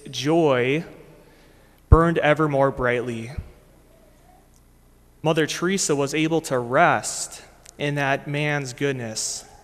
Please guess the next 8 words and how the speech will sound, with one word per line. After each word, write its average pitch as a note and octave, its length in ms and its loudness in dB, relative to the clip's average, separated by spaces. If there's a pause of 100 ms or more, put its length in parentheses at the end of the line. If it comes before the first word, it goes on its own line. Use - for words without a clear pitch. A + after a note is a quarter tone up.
(800)
And C#3+ 140 -2
that C#3+ 160 0
old D#3+ 260 2
man D3 320 0
was C#3+ 140 -2
able C#3 240 0
to D3+ 160 -4
rest, B2 720 -4